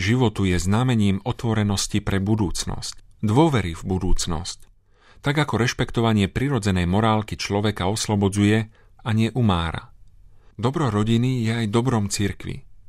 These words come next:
Chcel by som zdôrazniť, čo som už v minulosti tvrdil. Budovanie každej jednotlivej kresťanskej rodiny sa umiestňuje v kontexte väčšej rodiny cirkvi, ktorá jej pomáha a nosí ju so sebou. A navzájom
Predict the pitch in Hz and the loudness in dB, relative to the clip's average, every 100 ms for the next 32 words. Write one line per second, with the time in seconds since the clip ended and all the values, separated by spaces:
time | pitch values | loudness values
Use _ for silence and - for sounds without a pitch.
0 | - - - - 156 147 - 104 98 107 | -20 -20 -8 -2 0 2 0 0 -2 2
1 | 123 113 95 110 110 - 120 113 113 107 | 4 4 4 2 2 -2 -4 0 2 2
2 | 95 110 123 107 95 - - - 107 90 | 2 2 2 2 0 -4 -6 -4 -4 -2
3 | 82 - - - - - - 127 156 156 | -6 -10 -16 -20 -20 -18 0 2 4 2
4 | 131 95 - 139 139 107 90 85 92 135 | 2 2 0 0 0 0 2 2 0 0
5 | 127 104 92 85 82 - 127 - 104 92 | 0 0 -2 0 -2 -2 -2 -2 -2 -2
6 | - 87 92 110 98 92 90 - - - | -2 0 0 2 4 2 0 -6 -20 -10
7 | - 110 135 143 117 - 110 - 131 135 | 0 2 2 2 0 0 0 0 -4 -4
8 | 117 - - 95 123 135 - 85 98 110 | -4 -6 -4 -2 -2 -2 -2 0 0 0
9 | 101 92 - 113 117 - 87 - - 98 | 2 0 0 0 0 -2 -2 -4 -4 0
10 | 98 98 95 90 95 98 104 104 104 135 | 2 2 0 -2 0 2 2 0 -2 -8
11 | - - - 185 107 131 - 123 113 104 | -10 -20 -8 -2 0 0 2 2 2 0
12 | 98 - 104 87 82 - - - - 101 | -2 -2 -2 -4 -6 -10 -20 -10 -2 0
13 | 120 127 123 131 139 135 | 2 2 2 2 0 -2